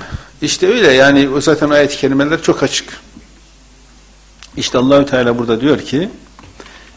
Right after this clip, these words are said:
"İnna Allah yahkumu beynehum fîmâ hum fîhî yahtelifûn."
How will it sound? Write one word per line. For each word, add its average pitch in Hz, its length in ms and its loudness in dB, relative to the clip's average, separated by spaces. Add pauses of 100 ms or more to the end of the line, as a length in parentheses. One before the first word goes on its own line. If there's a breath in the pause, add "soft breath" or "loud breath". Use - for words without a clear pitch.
(100)
"İnna 131 260 6
Allah 123 360 4
yahkumu 113 560 0
beynehum 135 680 2 (200)
fîmâ 127 400 2
hum 113 200 0
fîhî 143 260 2
yahtelifûn." - 600 -4